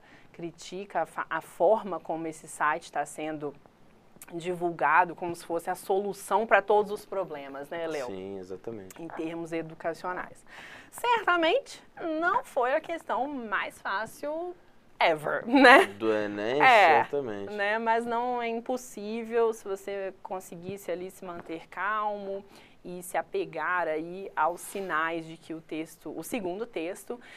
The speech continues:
Speaker 1: era uma, uma crítica, né? Uma indignação aí em relação a, a essa plataforma que é descrita no primeiro texto.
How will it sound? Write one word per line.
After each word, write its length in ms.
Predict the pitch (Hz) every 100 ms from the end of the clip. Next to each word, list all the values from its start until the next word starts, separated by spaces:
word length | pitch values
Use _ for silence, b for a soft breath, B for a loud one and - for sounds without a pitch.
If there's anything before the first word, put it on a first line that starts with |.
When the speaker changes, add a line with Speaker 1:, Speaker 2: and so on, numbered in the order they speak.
| B -
Speaker 1:
era 520 | 156 160 180 185 180
uma, 440 | 180 185 180 170
uma 240 | 175 185 226
crítica, 840 | 247 170 196 190 - - - 139
né? 220 | 156 190
Uma 180 | 175 165
indignação 880 | 170 165 165 170 180 185 - 151 165
aí 120 | 156
em 100 | 160 170
relação 880 | 156 156 160 - 143 147 156 185
a, 560 | - 156 147 147 143 139
a 140 | 147 156
essa 200 | 151 156
plataforma 800 | - 156 175 165 - 147 175 170
que 120 | -
é 20 |
descrita 560 | 165 170 - 156 160 170
no 140 | 165
primeiro 340 | 151 151 147 175
texto. 500 | - 113 - -